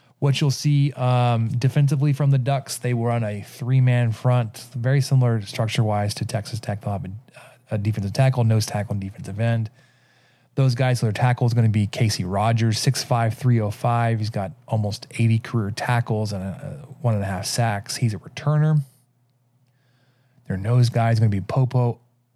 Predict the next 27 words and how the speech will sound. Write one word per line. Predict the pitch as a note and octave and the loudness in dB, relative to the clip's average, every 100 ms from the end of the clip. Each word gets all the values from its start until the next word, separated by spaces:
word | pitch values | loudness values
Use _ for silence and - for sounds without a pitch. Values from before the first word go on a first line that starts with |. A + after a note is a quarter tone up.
| _ - | _ -8
Aumalve. | F#2+ F#2+ F#2 F2+ - - _ _ _ _ | -4 -2 -4 -6 -10 -18 _ _ _ _
<laughs> | G#2 G2 G2+ G2 G#2 G#2 B2+ C#3 - _ _ _ _ - - - - _ _ - A2 - _ _ _ | 0 0 0 -2 0 2 2 2 -2 _ _ _ _ -18 -16 -18 -20 _ _ -10 -10 -10 _ _ _
Butchering | A#2 - D3+ - | -6 -6 -8 -10
these | G2+ A#2 | -12 -10
names. | C3 B2 G#2+ | -10 -10 -8
I'm | |
so | G#2 | -6
sorry. | G#2 - - | -6 -10 -6
Six | - D3+ - | -2 -2 0
three, | D3 C#3 | 0 0
three | D3+ C#3 | 0 0
fifteen | D3 B2+ C#3+ C3+ | 0 0 2 2
guy. | C3 B2+ B2+ - _ _ _ _ _ - - | 2 0 -2 -6 _ _ _ _ _ -16 -8
Um, | A2+ A2+ G#2+ G2 F#2+ F#2 - | -2 2 2 0 -2 -6 -10
six, | - - C#3+ - - | -8 -2 -4 -4 0
he's | B2 A2 | 0 2
sixty-nine | D3+ - C3+ B2+ | 0 4 4 4
career | A#2+ B2+ A#2+ | 2 2 2
tackles, | B2 A#2+ A2+ A2 | 2 2 0 -2
three | - B2 | 4 4
and | |
a | |
half | A2+ A2 - | 4 2 0
sacks. | A#2 G#2+ F#2+ - | 0 0 -2 -8
He's | F#2 | -8
a | |
returner. | D#2+ - - C3 B2 A#2+ G#2+ | -8 -8 0 4 4 4 0